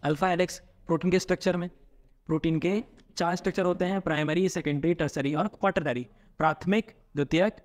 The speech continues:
तृतीयक और चतुर्थक। तो द्वितीय संरचना में दो होते हैं, अल्फा हेलिक्स और बीटा शीट, ठीक है, अल्फा कुंडली और बीटा लहरदार शीट। तो अल्फा हेलिक्स में क्या प्रेजेंट होता है ज़्यादातर?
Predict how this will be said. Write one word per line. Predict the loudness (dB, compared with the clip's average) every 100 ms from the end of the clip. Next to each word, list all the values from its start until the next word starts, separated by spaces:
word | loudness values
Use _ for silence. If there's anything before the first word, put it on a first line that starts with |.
| -20 _
तृतीयक | -6 0 2 2
और | 0 -4 -4 -2
चतुर्थक। | 0 0 -2 -10 -10 _ _ _ _ 0
तो | 2 2 -4 -20 _ -2
द्वितीय | 2 2
संरचना | 0 0 0 2
में | 2 0 0
दो | 0
होते | 0 0 -2
हैं, | 0 0
अल्फा | 0 -2 -2 -2 0
हेलिक्स | 0 -2 0 0 -2
और | -6 -4 -2 -4
बीटा | -2 -2 0 0 0
शीट, | -2 -2 -2 -2 -10 -20 _ -20 _ _ _ _ _
ठीक | 2
है, | 2 0 -10
अल्फा | -2 -2 0
कुंडली | 0 2 2 2 0 -6 _ -14 -4
और | -2 -2 -8
बीटा | -2 -2 2 0
लहरदार | 2 0 0 0 -2
शीट। | -4 -10 -12 -20 _ _ _ _ _
तो | -4
अल्फा | 0 0 2
हेलिक्स | 2 2
में | 0
क्या | 0 0
प्रेजेंट | 0 0 0
होता | 0 0
है | 0
ज़्यादातर? | 0 0 0 -2